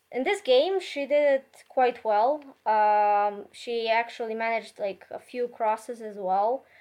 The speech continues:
She was going wide and she was doing quite well as well. She was dropping and, yeah, but, like, um, I know that Esther, uh, ma-, managed a good cross from the left wing, and,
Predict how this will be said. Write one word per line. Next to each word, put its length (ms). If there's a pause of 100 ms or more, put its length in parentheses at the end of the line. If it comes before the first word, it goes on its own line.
(200)
She 280
was 240
going 360
wide 500
and 140
she 140
was 220
doing 260
quite 300
well 240
as 120
well. 460
She 140
was 160
dropping 760
and, 280 (340)
yeah, 300
but, 400
like, 480
um, 680 (1600)
I 60
know 180
that 200
Esther, 540 (120)
uh, 140
ma-, 340
managed 480
a 400 (100)
good 440
cross 760 (140)
from 200
the 80
left 340
wing, 340 (580)
and, 880